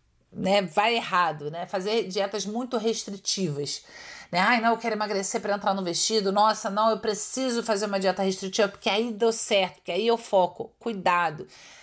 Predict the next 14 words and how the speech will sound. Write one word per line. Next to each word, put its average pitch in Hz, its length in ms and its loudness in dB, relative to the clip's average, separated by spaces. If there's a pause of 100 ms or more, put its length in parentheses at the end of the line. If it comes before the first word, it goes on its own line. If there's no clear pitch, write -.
(220)
Certamente 240 800 -2
vai 175 460 0
interferir 202 580 -6
no 202 140 -4
metabolismo 190 920 -4
e 226 100 -4
na 233 120 0
sua 226 200 -2
relação 208 520 -2
com 214 120 -4
a 196 40 -4
comida, 185 800 -2 (220)
né? 156 160 -4
Então, 185 300 -2